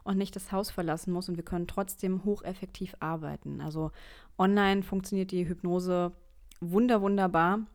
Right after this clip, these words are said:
vielleicht sogar noch ein bisschen besser als live. Aber gut, das lasse ich jetzt mal dahingestellt. Also insofern, das geht alles. Du musst dafür nicht in irgendeiner Hypnosepraxis fahren. Du kannst online mit den Menschen, äh, arbeiten, kannst dich behandeln lassen. Und ganz ehrlich,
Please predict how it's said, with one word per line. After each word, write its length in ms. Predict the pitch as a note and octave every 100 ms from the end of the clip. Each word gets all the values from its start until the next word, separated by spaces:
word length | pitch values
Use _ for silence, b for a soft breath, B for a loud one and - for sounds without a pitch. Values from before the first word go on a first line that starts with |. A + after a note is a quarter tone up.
| - -
vielleicht 340 | - F3+ F#3 -
sogar 200 | F#3 F3+
noch 120 | E3
ein 80 | E3+
bisschen 360 | G#3+ - G3
besser 260 | F#3 F#3+ F3+
als 260 | D#3 E3 -
live. 320 | E3+ G#3+ - B B B B - -
Aber 400 | F#3 F3+ E3+ -
gut, 240 | F#3 E3+ -
das 120 | -
lasse 180 | F3 F3+
ich 60 |
jetzt 140 | E3 E3
mal 60 |
dahingestellt. 640 | G3 F#3 F#3+ F#3 D3+ F#3 F#3+
Also 160 | F#3
insofern, 560 | F#3+ G3 - G3 F#3+ F#3+ - _ _ _ _ - -
das 220 | G3+ G#3
geht 180 | G#3 -
alles. 440 | F#3 B3 D#4 - B B B B
Du 80 | G#3
musst 260 | A3 B3+ A#3
dafür 260 | A3 A3
nicht 140 | G#3+ G#3+
in 100 | -
irgendeiner 500 | G3+ G3+ F#3 F#3 F3+
Hypnosepraxis 840 | F#3+ F#3+ G#3 - G3 F#3+ - -
fahren. 440 | - G#3 A3 A3 A3 B B -
Du 100 | G3
kannst 500 | A3+ G#3 G3+ - -
online 320 | G#3 G3+ G3+
mit 160 | G3 G3+
den 100 | G3
Menschen, 580 | F3+ F#3 F#3+ F#3 F#3 -
äh, 40 |
arbeiten, 680 | F3+ F3 E3+ F#3 F#3 F3 F#3
kannst 280 | F3 F3+ -
dich 120 | -
behandeln 380 | F3 F#3 F#3 F3
lassen. 200 | E3+ F3
Und 140 | F#3
ganz 220 | G3 G3+ -
ehrlich, 340 | G3 F#3+